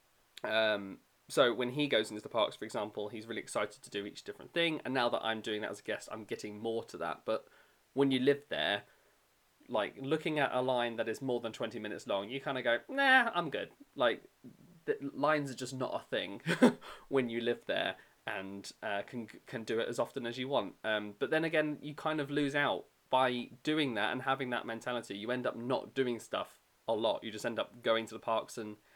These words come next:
hanging out in the parks. And there's nothing wrong with that, but you, you kind of look back and go, "Hang on,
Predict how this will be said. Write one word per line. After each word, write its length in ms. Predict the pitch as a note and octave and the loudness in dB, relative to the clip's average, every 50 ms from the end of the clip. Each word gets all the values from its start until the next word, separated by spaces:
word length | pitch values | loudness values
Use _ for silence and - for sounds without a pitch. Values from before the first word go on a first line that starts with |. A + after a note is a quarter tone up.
| - - - _ _ | -20 -20 -20 _ _
hanging 440 | - - - B2 A2+ A2 A2 A2+ A#2+ | -18 -12 -10 -8 -6 -6 -6 -4 -4
out 200 | B2+ D#3+ F3 B2 | -4 -4 -4 -6
in 100 | A2 G#2+ | -8 -12
the 60 | G2 | -14
parks. 400 | - - G#2 F#2+ F2+ - - - | -14 -12 -10 -10 -10 -10 -12 -8
And 100 | C#3+ C3+ | -4 -2
there's 100 | C#3 C#3+ | -2 0
nothing 220 | D#3 F#3 - C#3+ G2+ | 0 0 -2 -2 2
wrong 200 | A#2 C3+ D3 C3 | 2 2 2 2
with 120 | G#2 - | -4 -4
that, 280 | - F#2 G#2+ F#2 - - | -2 -2 -2 -2 -2 -4
but 240 | - - A2 - - | -2 0 0 0 -2
you, 160 | F#2 A2+ - - | -8 -14 -12 -10
you 160 | - C3+ B2+ | -10 -12 -8
kind 220 | - - C#3 B2 | -2 -2 -2 -2
of 80 | A#2 B2 | -2 -4
look 160 | A#2+ - - | -6 -4 0
back 220 | - B2 A#2+ - - | 0 -2 -2 -2 -6
and 80 | A#2+ | -4
go, 160 | A2+ A2 G#2+ | -2 -2 -2
"Hang 180 | A#2 D#3 G#3 G3+ | -2 -2 -4 -4
on, 180 | A#2+ F2+ F#2+ | -4 -6 -8